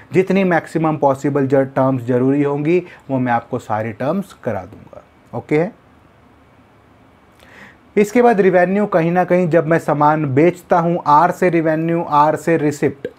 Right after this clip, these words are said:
तो यानी कि कहीं ना कहीं जब मैं सामान बेचता हूँ तो बेचने से जो पैसा मेरे पास आता है, that is called revenue।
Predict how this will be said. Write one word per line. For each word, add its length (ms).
तो 60
यानी 320
कि 140
कहीं 240
ना 120
कहीं 200
जब 180
मैं 160
सामान 520
बेचता 440
हूँ 220
तो 140
बेचने 440
से 120
जो 140
पैसा 480
मेरे 280
पास 380
आता 320
है, 280
that 240
is 160
called 300
revenue। 460